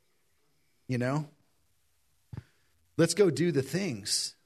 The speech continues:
And also, let's do the things in those day, days, day to day. This is not a, a big, all, it's not just a Big Bang Christianity. It's a day to day.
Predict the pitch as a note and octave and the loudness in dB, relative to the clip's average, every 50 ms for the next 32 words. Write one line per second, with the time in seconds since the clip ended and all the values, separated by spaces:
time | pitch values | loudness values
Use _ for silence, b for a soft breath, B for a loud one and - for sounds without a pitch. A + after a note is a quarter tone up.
0 | _ _ _ _ - F3 E3+ D#3 D#3 F3 G#3 G3+ - F3 D3+ D3+ D#3 B2 A#2+ - | _ _ _ _ 2 2 4 4 4 2 2 2 2 2 4 4 4 4 4 4
1 | F3 E3 D#3+ - - D#3+ D#3 C#3+ D#3 D3 C#3+ C#3+ C#3+ C3+ - - D3 E3+ D#3+ - | 4 6 6 4 4 2 2 2 2 2 4 2 2 2 0 -2 -2 -2 -4 -6
2 | - A#2 C3+ C3 C3 C3 A#2+ - - D3 E3 D#3+ D3+ A#2+ - C#3 D#3 F#3+ D3 G2+ | -6 -2 0 0 0 0 0 0 0 0 2 0 -2 -2 -2 -2 -2 -2 -2 -2
3 | G2 A2 D3 - - D#3+ C#3+ B2+ - - - _ _ _ _ _ _ _ - C3 | -4 -4 -2 0 0 0 0 0 -2 -2 -4 _ _ _ _ _ _ _ -6 -2
4 | C3+ C#3 D3+ E3 D#3 C#3 B2 A#2 A2 A#2+ - - _ - B2+ A#2 A2+ A2+ D3+ D#3 | 0 2 2 2 2 2 0 -2 -4 -8 -12 -14 _ -4 -4 -2 0 2 2 2
5 | C#3+ A#2 - - - B2+ D3 D3+ - - - _ - - C3 C3+ - D#3 E3+ D#3 | 0 -2 -10 -6 0 0 0 0 0 -6 -18 _ -10 -6 -4 -2 0 2 2 0
6 | - - B2 - D3+ F3+ F#3+ F3 - D3+ C3 B2 D3 C#3 B2+ - C3 B2+ C3 B2 | 0 0 -2 0 2 2 2 2 0 0 2 4 2 2 2 0 -2 -2 -2 -2
7 | - C3+ B2 - - B2 B2 C3+ C#3+ A#2 G2+ - F2+ F#2+ F#2+ - - _ _ _ | -2 -4 -4 -4 -4 -4 -4 -4 -4 -4 -6 -8 -10 -12 -14 -16 -20 _ _ _
8 | _ _ _ _ _ _ _ _ _ _ _ - - - C#3 C3 A2+ C#3+ D3 D#3+ | _ _ _ _ _ _ _ _ _ _ _ -16 -12 -8 -6 -2 0 2 2 4
9 | D3 C#3 B2 - C#3+ E3 F#3 F3 C3 G#2 G2 F2+ - | 2 2 0 0 -2 0 0 -2 -2 -4 -8 -12 -18